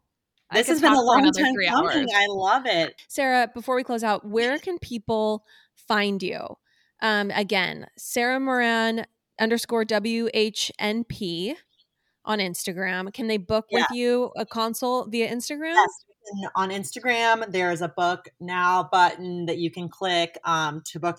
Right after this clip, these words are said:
Speaker 2: your email consult or for, or face-to-face, FaceTime.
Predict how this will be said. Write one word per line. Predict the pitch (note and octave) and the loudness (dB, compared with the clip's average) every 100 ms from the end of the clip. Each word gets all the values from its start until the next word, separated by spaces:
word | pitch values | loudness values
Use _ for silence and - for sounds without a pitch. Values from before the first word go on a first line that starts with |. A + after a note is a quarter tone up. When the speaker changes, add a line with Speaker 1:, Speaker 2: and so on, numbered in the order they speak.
| - | -6
Speaker 2:
your | F3 E3 | -6 -6
email | G3+ G#3 G3+ G3+ | -10 -2 -2 0
consult | G#3 G3+ G#3+ G3+ - | -2 -2 -4 -6 -4
or | F#3 F#3 F#3 F#3 - - | -2 0 -2 -6 -10 -6
for, | F3+ F3+ - _ _ | -4 -4 -8 _ _
or | E3+ F3 E3+ | -4 -4 -2
face-to-face, | F3 D#3+ - E3 E3 D#3+ D#3+ D#3+ - - - | -4 -4 -6 -4 -2 0 -2 -4 -8 -14 -6
FaceTime. | E3+ D#3+ F3+ E3 E3 | -6 -4 2 2 2